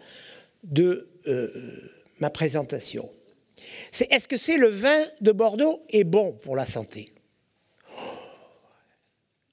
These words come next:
Honnêtement, je dirais, je ne peux pas répondre à cette question avec les données que je dispose. Ce que je peux dire,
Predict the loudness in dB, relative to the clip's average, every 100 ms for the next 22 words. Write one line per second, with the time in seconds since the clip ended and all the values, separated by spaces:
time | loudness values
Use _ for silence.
0 | _ 4 4 2 0 0 -6 _ _ _
1 | _ _ _ _ _ _ 0 0 2 2
2 | 4 2 0 -2 2 0 0 -2 2 0
3 | 0 -14 -12 -6 -4 -4 -4 -4 2 2
4 | 2 -2 -8 -4 2 2 0 -14 -16 -4
5 | -2 2 2 2 0 -6 -10 -6 -6 -8
6 | -12 -14 -16 -20 _ _ _ -20 -16 -14
7 | -12 -14 -6 2 4 4 4 2 2 2